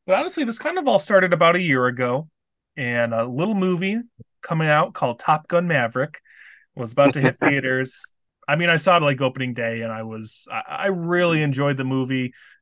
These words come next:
Speaker 1: It really felt like watching, like, a, like, a, a movie from, like, you know, the nineties, just, like, a pure cinematic
Speaker 2: <laughs>
Speaker 1: experience, and it was so much fun. I know you haven't seen it yet. I still think you should put it on the, uh, bucket list to, to somehow watch it.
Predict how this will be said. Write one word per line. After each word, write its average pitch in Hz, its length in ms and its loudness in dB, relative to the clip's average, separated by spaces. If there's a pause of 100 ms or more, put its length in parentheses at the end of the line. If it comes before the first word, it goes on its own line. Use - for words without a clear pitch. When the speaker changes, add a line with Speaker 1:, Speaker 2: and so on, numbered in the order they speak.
(100)
Speaker 1:
It 165 140 -6
really 165 260 2
felt 143 300 2
like 131 180 0
watching, 127 400 -4
like, 120 220 -8
a, 131 60 -6
like, 120 320 -6
a, 117 380 -4
a 131 60 -6
movie 131 460 0
from, 127 200 -8
like, 120 340 -4
you 123 80 -8
know, 117 280 -6
the 127 80 -6
nineties, 123 540 -2
just, - 220 -14
like, 113 120 -10
a 113 60 -12
pure 139 520 0 (440)
cinematic 226 600 0
Speaker 2:
<laughs> - 20 -4
Speaker 1:
experience, 131 640 -4
and 135 80 -10
it - 20 -8
was 120 160 -10
so 185 140 0
much 165 180 -2
fun. 117 220 -4
I 135 60 0
know 160 120 2
you 165 140 2
haven't 147 160 -2
seen 143 220 -4
it 143 100 -4
yet. 135 260 0 (500)
I 113 60 -12
still - 240 -10
think 127 180 -8
you 123 60 -10
should 127 160 -14
put 131 160 -2
it 120 80 -4
on 120 180 -2
the, 117 300 -6
uh, 110 40 -8
bucket 117 300 -10
list 117 220 -10
to, 117 140 -14
to - 180 -14
somehow 120 340 -4
watch 117 320 -4
it. 127 180 -6